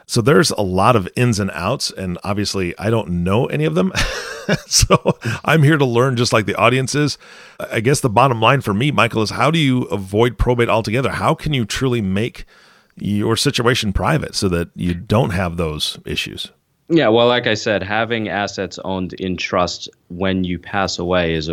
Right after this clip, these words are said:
Speaker 2: is the, the most secure way to, to, to do that. And one, one challenge we often see, and I've reviewed a lot of these, is we, you have what's called a pour over will. And a pour over will basically says, instead of, because again, a will is gonna be filed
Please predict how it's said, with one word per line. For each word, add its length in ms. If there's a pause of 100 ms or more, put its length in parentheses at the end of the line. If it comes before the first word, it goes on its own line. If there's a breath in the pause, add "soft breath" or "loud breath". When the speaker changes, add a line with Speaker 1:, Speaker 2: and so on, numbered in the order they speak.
Speaker 2:
is 260
the, 340
the 160
most 280
secure 360
way 160
to, 140
to, 340
to 200
do 280
that. 320
And 280 (220)
one, 300
one 200
challenge 380
we 140
often 340
see, 500 (400 soft breath)
and 160
I've 140
reviewed 380 (140)
a 80
lot 280
of 140
these, 340
is 300
we, 320 (320)
you 140
have 500 (540 loud breath)
what's 200
called 240
a 40
pour 320
over 300
will. 380 (100)
And 100
a 40
pour 280
over 160
will 200
basically 440
says, 400
instead 300
of, 260 (400 soft breath)
because 160
again, 300
a 80
will 240
is 80
gonna 180
be 140
filed 560